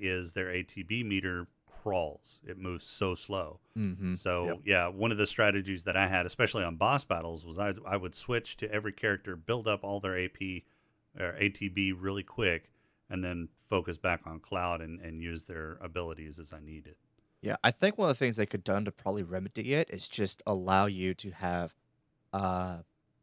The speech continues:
Speaker 2: almost like a, a, a set of tactics that you can kinda distribute. So you can tell an A, you could
Speaker 1: Yeah.
Speaker 2: tell one of the characters to be more passive or to
Speaker 1: Yep.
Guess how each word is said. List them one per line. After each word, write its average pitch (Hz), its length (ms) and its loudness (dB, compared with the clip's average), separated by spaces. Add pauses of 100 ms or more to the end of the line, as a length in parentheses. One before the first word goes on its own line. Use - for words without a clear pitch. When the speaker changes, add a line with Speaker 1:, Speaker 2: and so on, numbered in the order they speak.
(640)
Speaker 2:
almost 120 200 4
like - 140 0
a, 104 140 8
a, 104 200 4
a 110 80 0
set 113 160 0
of 98 80 -2
tactics - 520 0
that 101 60 -6
you 92 80 -6
can 104 120 -10
kinda 90 180 -2
distribute. 85 600 -6
So 92 220 0
you 90 140 -6
can - 120 -18
tell 101 220 0
an 98 120 -4
A, 92 180 -8 (280)
you 147 80 0
could - 180 0
Speaker 1:
Yeah. 139 80 8
Speaker 2:
tell 117 240 8 (220)
one 120 100 4
of 101 60 6
the 101 60 -4
characters 95 400 2
to - 80 -18
be 110 80 -2
more 95 140 2
passive 92 520 4
or 87 80 -8
to 92 300 -6
Speaker 1:
Yep. 90 160 -4